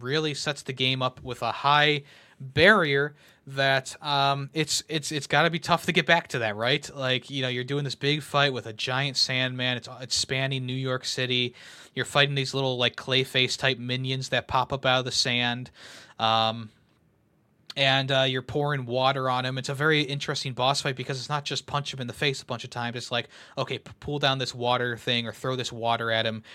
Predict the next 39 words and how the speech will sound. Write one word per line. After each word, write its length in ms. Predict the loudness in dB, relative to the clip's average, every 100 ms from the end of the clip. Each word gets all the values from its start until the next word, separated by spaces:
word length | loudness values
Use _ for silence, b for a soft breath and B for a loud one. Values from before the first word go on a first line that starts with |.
| B
and 140 | -2 2
then 240 | 2 0
punch 240 | -4 -4
him 80 | -6
in 60 | -8
the 60 |
face 300 | -6 -6 -6
a 40 | -6
couple 260 | -8 -8
times, 320 | -6 -8 -6 -4
right? 200 | -4 -6 B B B B B B
Um, 320 | -2 0 0 -2
and 200 | -4 2
that, 220 | 2 2
it's, 180 | -2 -6
it 140 | -4 0
really 200 | 2 2
hypes 380 | 2 0 0
you 80 | -2
up 80 | -4
for 140 | -4
the 80 | -4
rest 240 | -4 -2 -4
of 40 |
the 60 | 2
game. 300 | 2 4 0
It 80 |
really 340 | -4 -2 -2 -2
opens 400 | -2 -2 -2 -2
up 160 | -2 2
that, 260 | 0 0 -6
uh, 160 | -8 -6
opens 340 | -6 -6 -8
up 80 | -8
the 80 | -6
game 240 | -4 -4
with 100 | -6
a 60 | -10
great 500 | -6 0 0 0